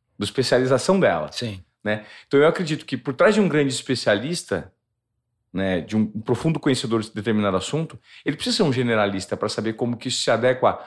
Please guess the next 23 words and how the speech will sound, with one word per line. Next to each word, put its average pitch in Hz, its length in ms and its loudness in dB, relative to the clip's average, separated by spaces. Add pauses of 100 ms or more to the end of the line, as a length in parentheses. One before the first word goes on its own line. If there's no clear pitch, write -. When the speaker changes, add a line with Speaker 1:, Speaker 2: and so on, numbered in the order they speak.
(240)
Speaker 1:
a 110 240 4 (160)
diversos 117 520 0
ambientes 110 460 0
e 110 60 0
ecossistemas. - 720 -4 (440)
Então, 143 120 4
que 139 80 0
eu 151 80 10
acho 151 120 8
que 165 80 6
é - 20 8
exatamente 156 420 2
o - 40 -20
que - 80 -6
você - 80 -6
consegue 165 320 2
fazer. 160 420 2
Speaker 2:
Sim. 131 280 0 (380)
Speaker 1:
Você 135 220 0
é - 20 4
um 151 120 0
profundo 165 480 -4
conhecedor 131 840 0